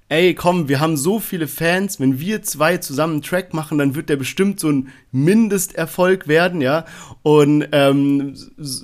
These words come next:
sowas ist auch bei rausgekommen, finde ich. Also der Track hat jetzt auch so von den Klickzahlen, okay, eins Komma eins Millionen, das ist für Kapi jetzt nix nach der Zeit. Und, ähm,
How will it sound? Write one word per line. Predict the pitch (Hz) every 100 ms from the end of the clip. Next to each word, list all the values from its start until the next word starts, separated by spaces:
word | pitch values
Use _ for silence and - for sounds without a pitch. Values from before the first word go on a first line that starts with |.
| -
sowas | 147 147 196 175 165
ist | 160
auch | - 151
bei | 156
rausgekommen, | 143 160 180 151 131 123 113
finde | - 110 107
ich. | 107
Also | 131 131
der | 135
Track | - 180 175
hat | 170
jetzt | 143 -
auch | 156
so | 151
von | 139 120
den | 120
Klickzahlen, | 175 - - 147 131
okay, | - 127
eins | 117 139 147
Komma | - 131
eins | 139 127
Millionen, | 127 120 131
das | 123
ist | 117 -
für | 117
Kapi | 135 131 131
jetzt | 127 -
nix | 131 165 -
nach | 156
der | 143 151 151
Zeit. | 147 151 147 - - - -
Und, | 135 135 131 123 -
ähm, | 127 123 120 120 123